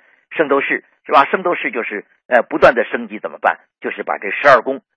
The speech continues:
把它突破了。所以在这种情况下，他们这种不断的进取、不断的适应时代的变化、不断的讲故事这个事情，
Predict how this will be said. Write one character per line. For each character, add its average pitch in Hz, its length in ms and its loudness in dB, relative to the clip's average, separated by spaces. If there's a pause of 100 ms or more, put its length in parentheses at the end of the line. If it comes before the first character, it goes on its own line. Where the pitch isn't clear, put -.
(140)
把 - 100 -2
它 - 120 -8
突 113 180 -12
破 110 160 -2
了。 - 160 -10 (380)
所 185 80 0
以 202 40 -2
在 202 160 -2
这 262 160 -4
种 208 200 -16
情 123 120 -14
况 127 160 -2
下， 107 160 2 (200)
他 175 120 2
们 214 120 -2
这 202 120 -6
种 104 200 -12
不 127 120 -8
断 196 340 0
的 120 140 -2
进 139 340 -12
取、 - 380 -16 (200)
不 185 120 -4
断 190 180 2
的 139 100 -8
适 156 240 -12
应 123 160 -12
时 - 220 -8
代 147 140 2
的 127 100 -2
变 147 320 0
化、 104 300 2 (200)
不 160 120 -8
断 185 200 2
的 123 100 -4
讲 - 280 -6
故 202 160 -10
事 101 140 -10
这 - 80 -8
个 - 80 -14
事 - 200 -16
情， 85 120 -20